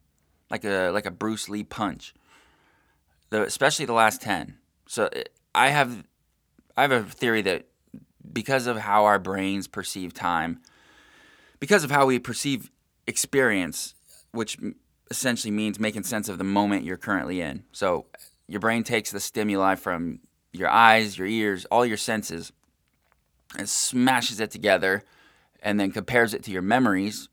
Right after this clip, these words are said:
and then that creates the perceived experience. Also the perceived self, which we can get into later.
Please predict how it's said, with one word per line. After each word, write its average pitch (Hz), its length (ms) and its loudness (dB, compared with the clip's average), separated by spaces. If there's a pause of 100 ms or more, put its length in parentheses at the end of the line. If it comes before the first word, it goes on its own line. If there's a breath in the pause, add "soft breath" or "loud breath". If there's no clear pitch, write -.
(240)
and 92 220 -2
then 80 520 -4 (520)
that 87 280 -2 (520)
creates 101 460 -2
the 87 180 -2
perceived 87 560 -8
experience. 87 800 -10 (720)
Also 120 240 0
the - 100 -12
perceived 98 480 -8
self, 90 460 -2
which - 160 -14
we 92 80 -12
can - 160 -12
get 87 140 -8
into 92 240 -8
later. 73 340 -10